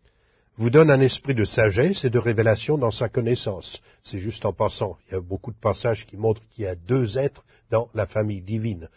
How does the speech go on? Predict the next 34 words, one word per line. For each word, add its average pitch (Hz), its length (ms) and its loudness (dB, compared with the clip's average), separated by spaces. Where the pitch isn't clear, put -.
Pas - 240 0
trois, 123 480 0
comme 95 180 -6
beaucoup 98 320 -8
le 92 100 -14
pensent. - 520 -2
Le - 80 -4
Saint-Esprit 107 640 -2
n'est 98 100 -4
pas 107 240 2
une 87 220 -10
personne, 127 600 -4
euh, 110 80 -2
distincte 101 540 -2
dans 92 120 0
la 90 120 -2
famille 101 340 -4
divine. 92 480 -10
C'est - 180 -10
le 87 100 -12
pouvoir, 117 480 -2
la 78 120 -18
puissance 104 520 -6
de 95 100 -20
Dieu. 87 280 -18
Verset 151 260 6
dix-huit. 175 520 0
Qu'il 151 260 2
illumine 220 560 2
les 123 240 2
yeux 160 160 6
de 131 80 2
votre 123 320 0
cœur 120 540 2